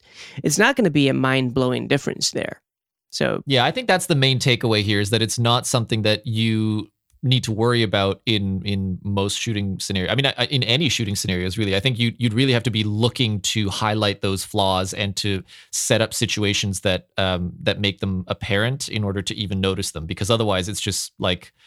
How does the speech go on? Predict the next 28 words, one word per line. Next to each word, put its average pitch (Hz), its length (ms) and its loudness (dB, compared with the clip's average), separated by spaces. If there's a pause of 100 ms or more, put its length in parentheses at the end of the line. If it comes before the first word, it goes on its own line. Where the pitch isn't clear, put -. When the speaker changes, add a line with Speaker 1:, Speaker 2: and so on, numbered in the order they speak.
(160)
Speaker 2:
great 117 220 2
glass 98 340 0
is 98 80 -4
great 92 220 -2
glass, 90 560 0
and 90 420 -2 (360)
the 117 120 4
only 110 160 2
thing 101 160 -2
that, 98 240 -2
that 101 180 0
meaningfully 127 600 2
changes 101 560 0
in 95 100 -2
terms 95 240 -4
of 95 60 -2
the 92 60 -2
shooting 123 300 0
experience 95 540 -2
is 95 260 -2
obviously 98 360 -4
the 92 80 -2
change 90 480 -2
in, 85 280 -4
uh, 85 200 -4
field 90 260 -4
of 85 100 -8
view. 90 300 -2